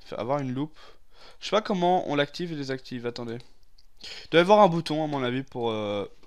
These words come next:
pour, euh, l'activer et le désactiver. Contraste élevé. Bon, c'est pour changer le, le contraste entre les fenêtres et tout ça.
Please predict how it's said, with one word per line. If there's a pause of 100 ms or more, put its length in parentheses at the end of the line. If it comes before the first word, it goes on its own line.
(100)
pour,
euh,
l'activer
et
le
désactiver. (1160)
Contraste
élevé. (2000)
Bon,
c'est
pour
changer
le,
le
contraste
entre
les
fenêtres
et
tout
ça.